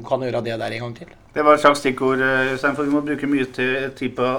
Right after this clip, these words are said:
Speaker 2: Ibrahima Kone i dag. Eh, vi har jo snakket om at han har vært mye feilvendt, han har,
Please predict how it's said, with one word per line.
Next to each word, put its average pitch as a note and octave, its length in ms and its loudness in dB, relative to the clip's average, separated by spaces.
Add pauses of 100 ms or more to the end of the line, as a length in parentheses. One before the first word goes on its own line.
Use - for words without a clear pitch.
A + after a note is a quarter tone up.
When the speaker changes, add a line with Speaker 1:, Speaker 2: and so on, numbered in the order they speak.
(240)
Speaker 2:
Ibrahima B2+ 420 0
Kone B2+ 240 -4
i G#2+ 200 -2
dag. C3+ 320 0
Eh, D3 440 2 (1120)
vi E3 140 2
har D#3 120 12
jo D3+ 60 8
snakket D#3 320 6
om C3+ 160 8
at C#3+ 120 4
han C#3 100 4
har C3+ 120 4
vært A#2+ 120 -6
mye C3 100 -2
feilvendt, D3 500 4
han B2+ 120 0
har, C3 100 0